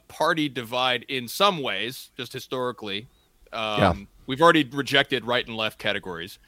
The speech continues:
Speaker 1: but there was, in general, what is called the European Alliance, which was itself made up of later the Communio school and the Concilium school, which are diametrically opposed to one another, but they were more allied at the council, whereas th-, their opposition was the so-called minority,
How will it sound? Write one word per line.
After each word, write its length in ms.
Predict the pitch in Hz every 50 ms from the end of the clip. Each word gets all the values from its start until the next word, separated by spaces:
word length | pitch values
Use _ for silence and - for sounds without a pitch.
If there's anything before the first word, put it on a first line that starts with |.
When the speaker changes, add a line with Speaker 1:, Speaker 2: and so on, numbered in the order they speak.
| _ _ _ _
Speaker 1:
but 160 | - 139 135 -
there 140 | 139 135
was, 500 | 131 127 147 160 165 170 175 165 143 - - _ _ -
in 200 | 151 143 131 123
general, 380 | 143 139 143 143 139 131 127
what 180 | 123 131 131 - -
is 160 | 143 123 117
called 320 | - - 131 123 123 113
the 120 | 113 110 107
European 480 | 104 123 131 135 135 - - 123 127
Alliance, 600 | 139 139 113 101 98 92 101 123 - - - - -
which 220 | - 120 107 - 120
was 180 | 120 117 110
itself 640 | 110 101 - - - - 190 175 143 135 127 - - _ _ _ _ _ _ -
made 180 | 127 135 131
up 220 | 131 127 127 - 131
of 260 | 117 117 110 110 - 117
later 280 | 127 135 127 127 123
the 120 | 120 110 110
Communio 400 | - - 127 131 131 127 120 117
school 260 | - - 120 113 113
and 100 | 107 104
the 40 | 101
Concilium 420 | 110 95 - 143 127 120 110 98
school, 240 | - - 104 95 101
which 160 | 107 104 -
are 140 | 113 104 95
diametrically 640 | 95 - 143 151 147 135 135 135 127 120 - 120 107
opposed 320 | 101 - - 127 131 123
to 60 | - 98
one 140 | 104 98
another, 360 | 101 110 143 139 - 80 - - _ - - _ _ _
but 300 | - 156 151 151 - -
they 140 | 143 139 143
were 420 | 135 127 135 135 135 127 123 120 - _
more 260 | - 123 139 143 135 110 120
allied 400 | 131 131 131 123 117 113 104 113
at 80 | -
the 80 | - -
council, 500 | - 160 151 151 139 - - 110 104 98
whereas 520 | 104 139 151 147 143 135 131 120 113 - _
th-, 140 | 120 120 -
their 160 | 127 127 120
opposition 500 | 120 131 - 117 123 170 175 - - 123
was 140 | 117 110 104
the 140 | - - 104
so-called 360 | - 131 120 - - 110 95
minority, 560 | 95 101 101 104 123 123 120 117 120 123 120